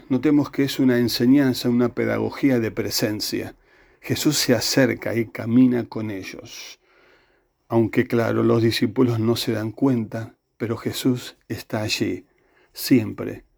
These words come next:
está allí. En segundo lugar, es una pedagogía de escucha atenta. Pone atención a lo que están diciendo. Puede darse cuenta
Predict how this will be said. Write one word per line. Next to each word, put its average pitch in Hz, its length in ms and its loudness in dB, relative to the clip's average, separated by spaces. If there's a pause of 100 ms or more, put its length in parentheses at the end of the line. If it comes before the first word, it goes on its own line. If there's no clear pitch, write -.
(160)
está 95 400 -8
allí. 90 420 -8 (600)
En 127 80 4
segundo 160 340 6
lugar, 131 240 4
es 139 160 -2
una 117 180 0
pedagogía 117 580 0
de 117 60 0
escucha 143 440 -2
atenta. 107 640 -4 (1080)
Pone 170 220 8
atención 143 880 4 (100)
a 127 60 -4
lo 123 140 0
que 123 100 -10
están 160 260 -4
diciendo. 135 720 2 (840)
Puede 127 240 6
darse 123 340 2
cuenta 123 520 2